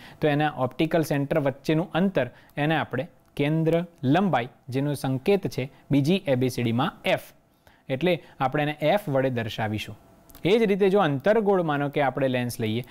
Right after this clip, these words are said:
તો અહીંયા આપાત થતા સમાંતર કિરણો વ-, વિકેન્દ્રિત થાય છે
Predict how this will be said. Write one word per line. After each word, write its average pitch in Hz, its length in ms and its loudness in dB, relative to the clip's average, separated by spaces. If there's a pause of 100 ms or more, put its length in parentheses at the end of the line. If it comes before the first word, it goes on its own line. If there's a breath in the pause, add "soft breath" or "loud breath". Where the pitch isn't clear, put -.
(200 loud breath)
તો 165 100 2
અહીંયા 175 380 0
આપાત 160 280 -2
થતા 160 220 2
સમાંતર 151 520 0
કિરણો 180 360 2 (340 loud breath)
વ-, 135 300 2
વિકેન્દ્રિત 185 460 2
થાય 123 180 0
છે 127 120 -4